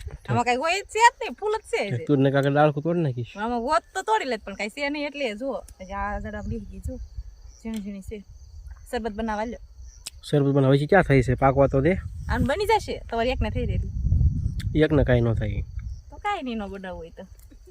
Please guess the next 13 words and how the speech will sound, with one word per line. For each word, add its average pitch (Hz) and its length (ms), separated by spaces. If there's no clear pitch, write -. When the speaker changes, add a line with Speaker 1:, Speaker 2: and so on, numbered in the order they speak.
Speaker 1:
એક 262 160
એક 247 120
છોડવા 262 280
ઓલાના 247 360
છે. 220 120
શું 294 160
કહેવાય? 349 300
હુવાદાણાના. 247 640
સાત 240 220
વીઘામાં 247 300
છે. 302 140
કેટલા 311 200
વીઘામાં? 302 340